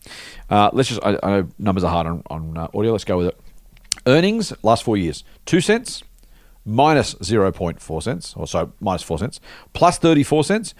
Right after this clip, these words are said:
minus thirty-one cents, right? So kind of roughly even over that period of time. Almost, almost zero net net. However, the last four years, they paid dividends each year of sixteen cents, sixteen cents, sixteen cents, and sixteen cents. Now,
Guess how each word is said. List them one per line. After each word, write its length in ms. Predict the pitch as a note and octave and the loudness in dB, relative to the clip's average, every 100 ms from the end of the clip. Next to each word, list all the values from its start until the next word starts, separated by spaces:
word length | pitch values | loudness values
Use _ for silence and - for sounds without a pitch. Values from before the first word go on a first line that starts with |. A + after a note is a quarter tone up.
| - | -14
minus 340 | - A2+ A#2+ A2+ | 0 4 4 2
thirty-one 440 | G#2+ F#2 F2 F2 | -2 -2 -2 -4
cents, 380 | - C#2 - - _ _ _ _ - | -6 -14 -14 -20 _ _ _ _ -6
right? 220 | G2 C#3 D#3 - - | 0 0 0 -20 -14
So 200 | - G3 | 0 0
kind 200 | - B3 | 2 0
of 60 | A3+ | 2
roughly 340 | C3 - G2 | 0 -2 -4
even 240 | E2+ D#2+ D2 | -2 -4 -6
over 140 | C#2 | -6
that 140 | C2+ - | -8 -8
period 160 | C#2 | -10
of 60 | C2+ | -8
time. 200 | C2+ - - _ - | -12 -14 -20 _ -14
Almost, 500 | - C3 B2 - - - | 0 2 2 -2 -12 -4
almost 260 | G#2+ F#2 | 0 0
zero 200 | F2+ F2 | 0 -2
net 180 | D3+ - | -2 -6
net. 280 | D2 - - - - | -10 -12 -20 -20 0
However, 400 | C#3+ F#3 C#3+ - - | 4 6 6 2 -6
the 80 | B2 | 0
last 220 | B2+ F3 | 2 2
four 180 | - D3+ | 2 2
years, 140 | D3+ B2+ | 4 2
they 60 | |
paid 220 | B2 A#2+ | 2 2
dividends 360 | A2+ F#3+ E3+ A2+ | 2 2 2 2
each 220 | D#3+ - | 0 -2
year 320 | B2+ D#3 G2 - - - - | 0 2 2 -2 -12 -20 -18
of 100 | - | -10
sixteen 380 | B2+ - D3+ | -8 -2 -2
cents, 340 | C#3+ E3 - - - _ | 0 -6 -6 -16 -20 _
sixteen 420 | - B2+ - G#2 | -8 -4 -2 -2
cents, 360 | - G2 - - | -2 -4 -4 -16
sixteen 400 | - F#2+ - F2 | -10 -8 -6 -8
cents, 340 | E2+ E2 - - - _ - | -6 -8 -10 -18 -20 _ -16
and 80 | - | -14
sixteen 320 | F2 D2+ C#2 | -12 -10 -10
cents. 320 | C#2 - - - - - _ - | -12 -16 -20 -20 -20 -20 _ -8
Now, 300 | - G#2+ D#2 | 2 2 0